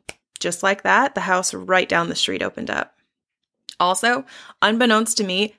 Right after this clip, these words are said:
that original house that I wanted, I had never physically been there. I had only seen pictures. Yeah, it was right across the street from the dump. The dump. Talk about dodging a bullet. Manifestation is real, and it's something that you can accomplish too,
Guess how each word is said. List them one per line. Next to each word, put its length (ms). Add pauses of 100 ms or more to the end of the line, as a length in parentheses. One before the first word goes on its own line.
that 220
original 440
house 300
that 100
I 80
wanted, 520
I 120
had 140
never 260
physically 460
been 240
there. 200
I 60
had 180
only 180
seen 220
pictures. 420 (320)
Yeah, 180 (180)
it 120
was 160
right 180
across 340
the 60
street 260
from 160
the 80
dump. 320 (800)
The 120
dump. 440 (1500)
Talk 180
about 300
dodging 420
a 100 (100)
bullet. 460 (480)
Manifestation 760
is 160
real, 400
and 140
it's 120
something 280
that 80
you 120
can 140
accomplish 480
too, 380